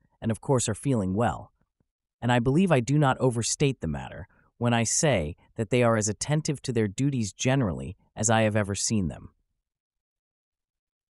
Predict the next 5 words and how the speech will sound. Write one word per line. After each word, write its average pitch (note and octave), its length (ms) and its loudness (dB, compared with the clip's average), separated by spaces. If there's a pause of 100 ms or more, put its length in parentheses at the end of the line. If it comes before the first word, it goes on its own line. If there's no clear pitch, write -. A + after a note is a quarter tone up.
(360)
Good E3 200 4
health - 460 0
has G2+ 180 -6
generally G#2+ 500 2
prevailed. - 640 -6